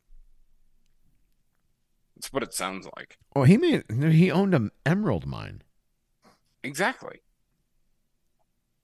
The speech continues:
Speaker 1: Well,
Speaker 2: Like
Speaker 1: that doesn't mean that he, he started it. It could have been given to him.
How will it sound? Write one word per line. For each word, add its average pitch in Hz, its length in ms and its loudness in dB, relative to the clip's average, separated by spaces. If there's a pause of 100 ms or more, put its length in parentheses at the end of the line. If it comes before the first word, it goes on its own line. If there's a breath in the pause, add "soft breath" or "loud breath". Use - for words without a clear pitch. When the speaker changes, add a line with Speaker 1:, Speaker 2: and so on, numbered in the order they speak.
(560)
Speaker 1:
Well, 131 140 -4
Speaker 2:
Like 98 180 -6 (200)
Speaker 1:
that 131 180 -4
doesn't 113 260 -6
mean 110 180 -6
that 107 140 -6
he, 98 280 -10
he 92 240 -10
started - 500 -4
it. - 160 -18 (340)
It - 140 -14
could 113 140 -8
have 90 40 -20
been 90 220 -10
given 95 440 -8
to 107 260 -10
him. - 240 -16